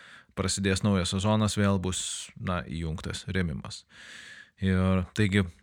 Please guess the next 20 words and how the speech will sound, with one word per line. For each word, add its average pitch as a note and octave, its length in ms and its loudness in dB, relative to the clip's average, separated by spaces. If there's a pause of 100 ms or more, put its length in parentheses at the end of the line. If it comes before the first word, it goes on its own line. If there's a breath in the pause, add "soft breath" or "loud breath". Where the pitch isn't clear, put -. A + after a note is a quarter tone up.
(160)
šita A2+ 400 4
informacija F#2 680 2
turbūt D2+ 420 -6
irgi C#2 340 -6
yra - 200 -8 (160)
svarbi. D#2 560 -8
Ir B2+ 160 2
aišku, C#3+ 500 8 (640)
aš A2+ 320 2
noriu G#2+ 560 6
padėkoti G2 880 2
ir G#2 160 2
žemai G#2+ 580 4
lenkiuosi G2+ 720 4
visiem A2 420 0
rėmėjam, F#2+ 640 4
kurie F2+ 380 -2
yra, E2+ 500 2
kurie F2 320 0
buvo, G2 520 0